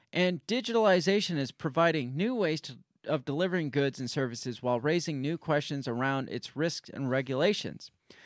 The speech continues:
In this context, it is critical that we reevaluate where trade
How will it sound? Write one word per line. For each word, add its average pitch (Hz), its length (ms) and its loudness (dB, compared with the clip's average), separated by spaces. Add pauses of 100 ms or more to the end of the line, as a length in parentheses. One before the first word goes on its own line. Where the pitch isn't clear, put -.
(380)
In 147 100 -4
this 220 200 4
context, 185 600 4
it 160 100 0
is 156 140 -4
critical 220 540 4
that 156 180 4
we 156 140 2
reevaluate 156 1160 4
where 131 160 -2
trade 185 580 0